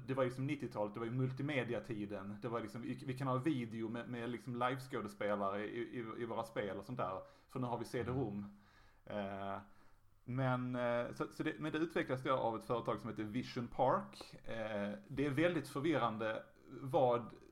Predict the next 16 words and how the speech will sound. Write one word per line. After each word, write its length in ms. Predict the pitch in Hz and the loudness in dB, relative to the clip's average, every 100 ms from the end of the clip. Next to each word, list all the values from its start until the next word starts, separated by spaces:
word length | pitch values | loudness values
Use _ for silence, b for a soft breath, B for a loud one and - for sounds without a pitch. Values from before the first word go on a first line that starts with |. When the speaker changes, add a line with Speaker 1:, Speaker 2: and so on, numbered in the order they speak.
| - - | -14 -6
Speaker 1:
om 120 | 143 | -2
det, 160 | 131 131 | 0 0
och 100 | 135 | 0
de 120 | 135 | 2
hette 220 | 196 135 | 0 0
Vision 400 | 131 127 135 131 | 2 2 0 0
Park 400 | 135 143 127 120 | 6 6 6 6
eller 120 | 123 | 4
de 80 | 123 | 2
hette 240 | 123 127 127 | 0 0 2
I 160 | 123 - | 2 2
Q 100 | 131 | 2
Media 800 | 147 127 120 113 117 113 117 117 | 4 4 4 4 2 4 4 4
eller, 280 | 117 120 117 B B B | 4 4 2 B B B
alltså 220 | 127 139 | -2 2
det, 380 | 127 120 120 | 2 6 6